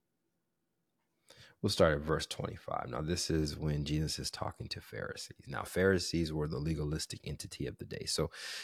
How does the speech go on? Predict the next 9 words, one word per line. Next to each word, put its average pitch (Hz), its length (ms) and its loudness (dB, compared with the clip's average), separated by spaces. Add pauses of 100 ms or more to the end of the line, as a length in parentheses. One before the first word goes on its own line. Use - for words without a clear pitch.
(120)
they 90 320 10
were 85 300 8
what 82 240 6
we 78 80 2
call - 680 0
people 76 480 -2
who 76 200 0
are, 69 440 -2 (560)
um, 58 500 -2